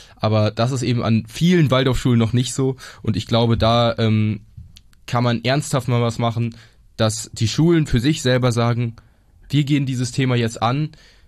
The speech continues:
Wir müssen unsere Schüler und Schülerinnen, ähm, darauf vorbereiten, wie sie später mit Medien umgehen können. Ähm, weil der Arbeitsmarkt ist halt nicht mehr analog, der ist einfach digital. Und, ähm,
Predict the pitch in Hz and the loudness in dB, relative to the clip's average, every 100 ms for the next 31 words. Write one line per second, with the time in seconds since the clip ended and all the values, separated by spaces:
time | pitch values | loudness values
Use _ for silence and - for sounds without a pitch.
0 | - - - 120 156 160 139 135 135 175 | -20 -20 -2 2 2 2 0 0 0 2
1 | 165 131 127 175 160 139 135 127 - - | 2 2 0 2 2 2 0 -2 -8 -18
2 | - 120 123 123 113 117 123 156 143 131 | -4 0 2 2 0 0 0 0 0 0
3 | 127 123 135 160 147 139 - - 147 143 | 0 0 0 0 0 -2 -2 -2 0 2
4 | 120 120 127 135 123 123 123 - 151 180 | 2 2 2 2 2 0 0 0 2 4
5 | 175 170 - 160 170 180 - - - - | 2 0 2 2 2 -4 -12 -20 -20 -20
6 | _ - 127 131 127 117 - _ - 123 | _ 0 2 2 0 -2 -8 _ -10 -2
7 | 131 131 - 123 135 143 151 - 131 127 | 0 0 -2 -2 0 0 0 0 0 0
8 | - _ _ - 127 127 107 117 113 107 | -6 _ _ -8 -4 -2 0 0 2 0
9 | 107 107 107 101 - - 107 - - 107 | 2 4 4 2 -2 -4 -2 -2 -2 -2
10 | 101 104 98 101 104 117 117 - _ - | -2 -2 -2 0 0 0 -4 -18 _ -2
11 | 104 107 - - 104 101 101 | 2 2 -2 -4 0 2 0